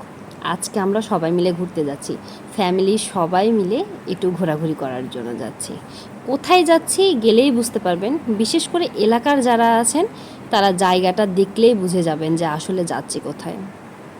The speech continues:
গ্রাম থেকে যখন কোথাও ঘুরতে যাবেন, তখন হচ্ছে আপনারা সবসময়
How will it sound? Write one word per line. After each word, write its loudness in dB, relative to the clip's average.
গ্রাম 4
থেকে 2
যখন 2
কোথাও 0
ঘুরতে 0
যাবেন, 0
তখন 2
হচ্ছে 0
আপনারা 0
সবসময় -2